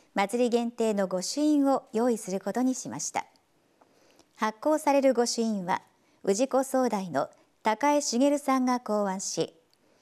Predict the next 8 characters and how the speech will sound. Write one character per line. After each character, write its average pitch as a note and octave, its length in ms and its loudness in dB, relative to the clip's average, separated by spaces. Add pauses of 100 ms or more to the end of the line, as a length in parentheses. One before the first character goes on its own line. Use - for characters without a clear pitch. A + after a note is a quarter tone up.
(240)
神 C4 240 4
社 A3 120 0
の F#3+ 120 -2
名 F#3 180 -2
前 B3 280 2
や A3 240 -2 (160)
日 G3 160 -2
付、 G#3+ 400 -4